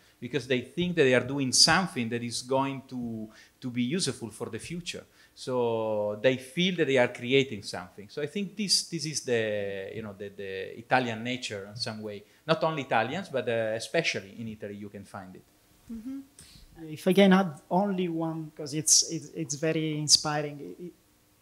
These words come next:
Speaker 3: I think that more and more with the, um,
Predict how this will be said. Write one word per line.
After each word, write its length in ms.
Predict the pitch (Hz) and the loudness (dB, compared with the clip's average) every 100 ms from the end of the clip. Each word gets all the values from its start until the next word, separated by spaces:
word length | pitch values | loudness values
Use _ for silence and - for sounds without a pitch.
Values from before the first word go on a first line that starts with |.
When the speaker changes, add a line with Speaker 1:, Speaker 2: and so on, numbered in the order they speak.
| _ - _ _ _ _ - | _ -20 _ _ _ _ -8
Speaker 3:
I 140 | 160 | -6
think 240 | 156 220 220 | -2 -2 0
that 200 | 180 135 | 0 0
more 300 | 170 196 170 | 0 2 2
and 120 | 160 | 2
more 360 | 165 170 147 139 | 2 2 2 -2
with 240 | 143 147 | -6 -4
the, 440 | 156 147 147 143 139 | -4 -2 -4 -6 -10
um, 220 | 139 | -14